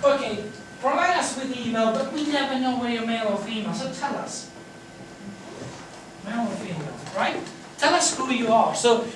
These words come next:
we can work out. So we have a very neat little feature in there. It gives us an opportunity to know who are these customers, because with the email,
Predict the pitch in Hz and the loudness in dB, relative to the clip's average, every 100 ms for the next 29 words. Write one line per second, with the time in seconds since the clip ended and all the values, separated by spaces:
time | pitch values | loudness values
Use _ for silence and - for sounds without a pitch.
0 | - - 381 - 302 240 240 277 294 - | -4 2 4 4 4 6 8 10 10 8
1 | 277 - 240 294 - - 359 392 349 339 | 6 6 6 4 2 0 6 6 6 4
2 | 339 294 262 240 233 202 - 302 294 196 | 2 2 2 0 -2 -4 2 2 2 -2
3 | 180 165 180 196 - - - 233 - 302 | -2 2 4 4 0 -10 -4 -2 0 0
4 | 302 - 277 269 247 233 240 226 294 302 | 2 4 6 6 4 2 2 0 -2 -2
5 | - - 240 226 214 277 - - - - | -4 -6 -2 4 6 8 6 4 2 -4
6 | - - - 269 254 240 254 240 233 - | -10 -10 -2 4 6 6 2 0 -2 -2
7 | 226 214 208 202 - 240 226 - 330 277 | -4 -4 -2 -2 -2 -2 0 0 0 0
8 | 285 269 233 220 | 2 4 4 2